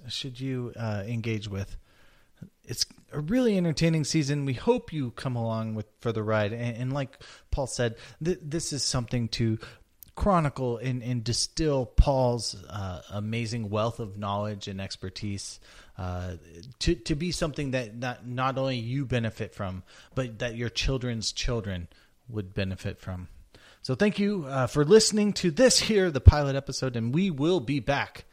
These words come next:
on Monday with the very first episode of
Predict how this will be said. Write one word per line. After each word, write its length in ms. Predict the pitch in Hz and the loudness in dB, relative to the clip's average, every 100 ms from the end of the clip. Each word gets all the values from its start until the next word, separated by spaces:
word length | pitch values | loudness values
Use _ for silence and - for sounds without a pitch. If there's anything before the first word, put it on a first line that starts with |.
| _ _ | _ _
on 240 | 123 156 165 | 4 6 8
Monday 500 | 175 156 113 92 - - - - - | 6 6 0 -2 -8 -20 -20 -16 -8
with 100 | 98 | -4
the 60 | |
very 260 | 90 131 151 | 0 2 0
first 280 | - 139 147 | -2 -4 -4
episode 440 | - - - - - - _ _ _ | -6 -10 -12 -16 -18 -18 _ _ _
of 380 | 120 101 - | 2 2 -2